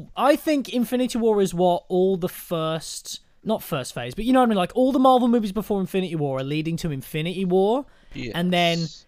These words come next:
Speaker 1: it's like, and then Endgame is kind of the answer to Infinity War, but Infinity War was that thing. I think Infinity War was, like, the, it was one of the, one of the few films that's had some of the biggest hype in the entire history of film and fucking paid it off.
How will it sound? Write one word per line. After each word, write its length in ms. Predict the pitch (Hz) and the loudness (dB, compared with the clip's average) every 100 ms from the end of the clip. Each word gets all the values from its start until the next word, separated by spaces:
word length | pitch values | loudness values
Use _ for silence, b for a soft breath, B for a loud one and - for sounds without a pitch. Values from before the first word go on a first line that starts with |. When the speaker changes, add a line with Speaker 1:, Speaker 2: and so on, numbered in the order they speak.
| _ 180 | _ -4
Speaker 1:
it's 180 | 180 | 0
like, 300 | 196 170 165 - | 4 4 2 0
and 200 | 185 180 | 0 2
then 180 | 180 180 | 2 0
Endgame 560 | 180 190 190 180 170 | 0 2 2 0 0
is 120 | 151 | -6
kind 320 | - 170 156 143 | -8 -6 -4 -4
of 200 | 131 - b b | -6 -12 b b
the 160 | 151 151 | -6 -4
answer 340 | 147 139 185 | -4 -4 -6
to 120 | 185 | -2
Infinity 360 | 170 185 175 190 | -4 -2 -4 0
War, 100 | 185 | -2
but 120 | 160 | -2
Infinity 500 | 160 - 208 226 226 | -6 -4 -2 -2 0
War 200 | 190 185 | 2 2
was 140 | 160 156 | 0 -2
that 180 | - - | -4 -4
thing. 240 | 185 175 | -4 -2
I 100 | 196 | -2
think 140 | 240 320 | 0 0
Infinity 420 | 240 214 214 220 | 0 -2 -2 -2
War 220 | 196 185 | 0 0
was, 360 | 160 151 131 - b b b | 0 -4 -6 -14 b b b
like, 160 | 131 - | -6 -4
the, 220 | 165 165 175 | -4 -4 -2
it 80 | 208 | -4
was 120 | 190 | 0
one 180 | 254 262 | 2 2
of 80 | |
the, 140 | 254 202 | -2 -2
one 160 | 220 | 0
of 60 | 254 | 0
the 100 | 226 | -2
few 340 | - 226 247 | -4 -4 -2
films 280 | 240 240 196 | 0 -2 -2
that's 120 | 165 - | -4 -2
had 240 | 190 175 | -2 -2
some 220 | - 202 | -4 -2
of 60 | 190 | -2
the 60 | 170 | -4
biggest 440 | - 202 208 - | -4 -4 -2 -4
hype 300 | 202 185 185 | -2 0 -2
in 60 | 165 | -4
the 80 | |
entire 400 | 160 151 180 180 | -6 -4 -2 0
history 320 | 170 180 - 151 | -2 -6 -8 -10
of 80 | |
film 320 | - 170 143 139 | -4 -4 -4 -6
and 180 | 135 | -10
fucking 320 | - 165 147 135 | -8 -8 -8 -4
paid 300 | 156 147 135 | -4 -2 -4
it 80 | |
off. 420 | 135 147 - - | -4 -2 -4 -10